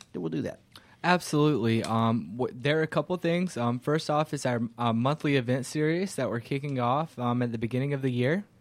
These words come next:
Speaker 2: Um, it's called Ignite. We're really excited about it. We'll be hosting it at ten forty West Marietta Street, uh, Atlanta, Georgia, three zero three one eight at Strong Box West. Um, and basically what we're doing there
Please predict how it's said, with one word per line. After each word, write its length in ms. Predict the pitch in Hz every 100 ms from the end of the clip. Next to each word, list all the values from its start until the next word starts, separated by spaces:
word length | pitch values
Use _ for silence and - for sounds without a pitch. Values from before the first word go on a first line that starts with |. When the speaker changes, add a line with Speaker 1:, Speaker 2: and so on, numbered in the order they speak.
| - - - _
Speaker 2:
Um, 400 | 113 117 117 117 113
it's 200 | 123 120
called 280 | - 139 139
Ignite. 480 | 120 120 117 147 143
We're 160 | 131
really 260 | 117 123 147
excited 460 | 135 - 123 139 135
about 320 | 113 110 120
it. 200 | 135 117
We'll 120 | 123
be 120 | 120
hosting 440 | 131 131 135 - 131
it 240 | 127 127
at 300 | 117 113 - - _
ten 240 | - 143
forty 440 | 151 143 143 151 170
West 380 | 123 117 143 -
Marietta 560 | 127 123 120 120 127
Street, 560 | 147 - 135 135 156 - _
uh, 40 | 107
Atlanta, 460 | 107 95 120 127
Georgia, 380 | 117 113 127 139
three 300 | - 117 120
zero 360 | 117 117 117 113
three 300 | - 113 117
one 240 | 113 107
eight 220 | 107 135
at 160 | 123 -
Strong 320 | - 113 117
Box 380 | 110 107 - -
West. 480 | 120 127 120 - - - - - - -
Um, 240 | 120 123
and 120 | 131 123
basically 400 | 180 214 196 165
what 240 | 160 190
we're 120 | 190
doing 280 | 160 151 135
there 260 | 123 113